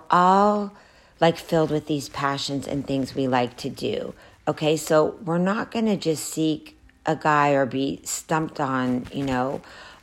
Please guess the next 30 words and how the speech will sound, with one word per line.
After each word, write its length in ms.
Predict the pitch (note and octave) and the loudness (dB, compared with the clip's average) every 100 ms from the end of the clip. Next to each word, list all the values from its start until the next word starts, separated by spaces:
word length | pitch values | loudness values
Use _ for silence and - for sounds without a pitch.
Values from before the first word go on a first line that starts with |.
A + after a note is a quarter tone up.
| - | -6
"Oh, 260 | F#3+ G3+ G3+ | -2 2 2
he 100 | G3 | 0
didn't 320 | F#3 F3+ - | -2 -4 -6
call, 460 | - E3+ E3+ E3+ | -4 0 2 2
he 140 | F3 D#3 | 2 0
didn't 280 | D#3+ - - | -2 -4 -6
text." 380 | D3 C#3+ C#3 | -2 -2 -2
It's 240 | - E3 - | -6 -6 -4
like, 380 | F3+ - - - | -4 -4 -16 0
get 180 | F#3+ | 2
on 220 | G3 G#3 G#3 | 2 2 2
with 180 | G3 | 0
your 140 | E3+ D3+ | 0 0
life 280 | C#3 C3 - | 0 -2 -4
already, 440 | B2+ C3 B2+ C3 | -2 0 0 0
right? 400 | C3 C#3 D3 D3+ - - _ | 0 2 0 -2 -10 -20 _
Keep 220 | - G3 | -2 2
living 380 | F3+ E3+ F#3 F#3+ | 4 4 2 2
your 160 | F3+ | 0
best 400 | E3 D3+ C#3+ - | 0 0 -2 -4
life, 420 | D3 C3 B2+ C3+ - - - - _ | -4 0 0 -2 -10 -20 -20 -20 _
cultivating 760 | - F3+ F#3+ F#3+ E3 D3+ D3+ C#3+ | 0 2 2 2 2 2 2 2
your 140 | C#3 | 0
best 420 | B2+ C3+ C3 - | 0 -2 -2 -8
you. 380 | C#3 C3+ B2+ B2+ - - | -2 0 2 0 -6 -8
Then 160 | E3 F#3 | -2 2
you're 120 | G3 | 2
probably, 1080 | F3+ - - G3 A3 C4 - E3 D#3 D3 C#3 | -2 -8 -6 -4 -4 -4 -2 2 4 2 0
you 80 | D3 | -4
know, 140 | - | -4